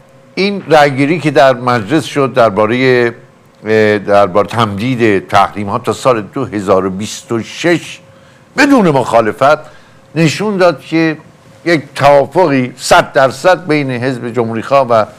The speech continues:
حزب دموکرات و دستگاه قانونگذاری مملکت بر سر ایران وجود داره. اینا دوست دارن که واقعاً استخون چیه؟ استخوان کمر ایران رو بشکن، یعنی جمهوری اسلامی رو.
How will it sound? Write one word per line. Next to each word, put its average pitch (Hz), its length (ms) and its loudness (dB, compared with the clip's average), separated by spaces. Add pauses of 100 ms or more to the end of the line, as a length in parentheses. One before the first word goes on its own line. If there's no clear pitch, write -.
(160)
حزب 127 300 -2
دموکرات 110 440 -2
و - 20 -6
دستگاه 117 420 0
قانونگذاری 101 640 -4
مملکت 113 500 -6 (340)
بر 117 140 -2
سر 165 220 -4
ایران 151 280 -4
وجود 151 360 -8
داره. 65 200 -8 (140)
اینا 113 140 -6
دوست 139 280 -10
دارن 139 220 -2
که 151 180 -4 (260)
واقعاً 131 260 2 (140)
استخون 151 580 -6
چیه؟ 147 380 -2
استخوان 143 500 -6
کمر 139 340 -4
ایران 139 300 -2
رو 143 80 -8
بشکن، 180 420 -8 (1400)
یعنی 117 220 2
جمهوری 127 560 2
اسلامی 104 520 -2
رو. - 80 -12